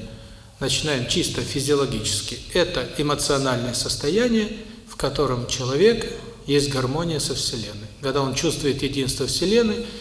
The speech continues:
и когда его эмоции, то есть его энергетика, сбалансированы. Как только человек неправильно воспринимает эмоциональный мир, начинается падение энергии.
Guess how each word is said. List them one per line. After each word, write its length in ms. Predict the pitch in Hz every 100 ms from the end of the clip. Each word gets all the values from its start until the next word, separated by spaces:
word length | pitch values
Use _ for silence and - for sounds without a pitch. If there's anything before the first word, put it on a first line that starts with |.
| - -
и 80 | 147
когда 600 | 165 147 151 131 - -
его 340 | 147 147 147 147
эмоции, 480 | 180 220 - 131
то 160 | 117 147
есть 220 | 131 131
его 220 | 127 135
энергетика, 760 | 131 139 139 196 226 - - 110 98 -
сбалансированы. 1000 | 123 131 160 156 - 135 120 104 101 101 - - - - - - - -
Как 240 | 220 226
только 320 | 220 185 160 147
человек 280 | 160 143
неправильно 500 | 156 151 151 131 123
воспринимает 680 | 120 - 143 131 127 120 123
эмоциональный 760 | 131 127 143 131 127 131 123 139
мир, 220 | 196 220 - - - -
начинается 540 | 147 - 214 220 220 147
падение 580 | 131 131 151 151 143
энергии. 580 | 135 127 107 110 110 -